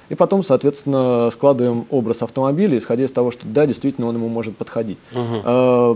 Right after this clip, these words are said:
Speaker 1: профессиональные продавцы иногда даже могут порекомендовать другую марку, если клиент, э, соответственно, есть какие-то прин-, принципиальные позиции.
Speaker 2: Ну, как бы
Speaker 1: Потому
Speaker 2: профессиональный продавец имеется в виду, что он понимает, что вот мы по данной марке, ему ничего вот из того, что он хочет, предложить не можем. И он берет на себя ответственность предлагать ему автомобиль,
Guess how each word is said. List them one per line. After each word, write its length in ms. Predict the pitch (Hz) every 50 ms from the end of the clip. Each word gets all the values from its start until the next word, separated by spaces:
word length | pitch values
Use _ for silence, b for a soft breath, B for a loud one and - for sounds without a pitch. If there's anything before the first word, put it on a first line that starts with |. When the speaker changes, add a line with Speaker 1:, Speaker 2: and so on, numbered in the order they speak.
| 107
Speaker 1:
профессиональные 400 | - 127 - - 151 175 214 208
продавцы 360 | - - 127 127 127 - - 151
иногда 280 | 135 117 113 117 131
даже 200 | 120 113 110 107
могут 260 | 110 117 117 110 107 -
порекомендовать 440 | 120 107 - 117 113 113 113 113 101
другую 340 | 113 120 110 113 107 95
марку, 360 | 92 101 117 143 139 - - 98
если 240 | 92 85 - -
клиент, 340 | - - 98 98 95 110 110 - -
э, 360 | 101 98 98 95 95 95 92
соответственно, 440 | - - - - 98 95 - - 98
есть 140 | 104 101 -
какие-то 220 | - - 110 -
прин-, 220 | - 101 107 110 107
принципиальные 500 | - - 107 98 - - 110 104 95 87
позиции. 420 | - 92 90 92 87 - - - - - B B B B B B B B - 135
Speaker 2:
Ну, 100 | 143 135
как 100 | 131 127
бы 60 | 117
Speaker 1:
Потому 180 | 107 - 107 104
Speaker 2:
профессиональный 340 | 98 92 170 175 175 160
продавец 380 | 131 131 127 135 143 143 139 -
имеется 300 | 123 127 127 123 127 -
в 40 | 113
виду, 100 | 110 110
что 220 | 110 - - 90 - B B B B B B
он 160 | - 135 143 127
понимает, 360 | 143 131 139 135 123 107 95
что 180 | - - 110
вот 240 | 107 101 - - -
мы 320 | 113 127 135 135 120 107 90
по 180 | - - 107
данной 320 | 101 107 110 101 101 104 104
марке, 400 | 120 147 175 190 180 - 110 101
ему 160 | 104 117 139
ничего 440 | 131 110 - - - 107 113 113 107
вот 180 | 101 - -
из 100 | - -
того, 220 | - - 104 104 98
что 160 | - - 95
он 60 | 95
хочет, 280 | - 147 165 - 123 -
предложить 400 | - 95 92 101 104 107 110 90
не 120 | 104 101
можем. 260 | 98 90 85 - - - b b b b b b b _ -
И 80 | -
он 120 | 131 151 143
берет 220 | 120 127 135 -
на 80 | 110 104
себя 220 | - 101 101 98
ответственность 360 | - 143 170 175 - 113 -
предлагать 400 | - 85 90 101 107 117 123 -
ему 120 | 107 95 92
автомобиль, 560 | 90 - - 92 95 98 113 135 135 -